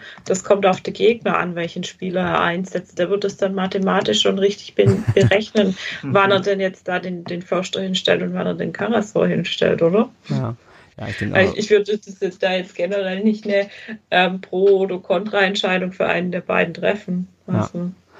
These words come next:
Speaker 3: Ja, das stimmt schon. Also ich sehe es auch nicht, dass man es so pauschal sagen kann. Ich könnte mir schon vorstellen, dass gegen Gladbach, ähm,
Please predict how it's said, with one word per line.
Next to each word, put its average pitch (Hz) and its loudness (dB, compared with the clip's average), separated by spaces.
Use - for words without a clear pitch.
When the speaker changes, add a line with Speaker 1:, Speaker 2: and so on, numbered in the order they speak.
Speaker 3:
Ja, 104 2
das 104 0
stimmt 101 2
schon. 101 0
Also 107 -2
ich - -4
sehe 104 2
es 104 -2
auch - 0
nicht, 104 4
dass 95 -2
man 104 4
es - -4
so 104 2
pauschal 101 2
sagen 104 2
kann. 104 0
Ich - -12
könnte 110 0
mir 101 -2
schon 110 2
vorstellen, 110 2
dass - -6
gegen 113 2
Gladbach, - 0
ähm, 104 4